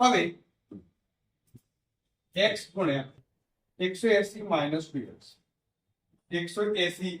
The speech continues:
એક્સ માઇનસ ટુ એક્સ. હવે આ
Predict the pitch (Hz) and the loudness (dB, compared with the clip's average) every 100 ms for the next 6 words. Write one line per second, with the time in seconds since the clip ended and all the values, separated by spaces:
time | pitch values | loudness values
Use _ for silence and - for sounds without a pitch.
0 | 180 196 - - 185 175 135 127 - _ | -2 -2 -4 -2 0 2 0 -4 -14 _
1 | _ _ _ _ _ _ _ _ _ 180 | _ _ _ _ _ _ _ _ _ -2
2 | 175 151 151 - - _ - - - 120 | 2 2 2 -8 -20 _ -20 -20 -18 -18
3 | _ _ _ _ _ _ _ _ - _ | _ _ _ _ _ _ _ _ -20 _
4 | - 247 226 - - _ _ _ _ - | 4 6 6 2 -8 _ _ _ _ -6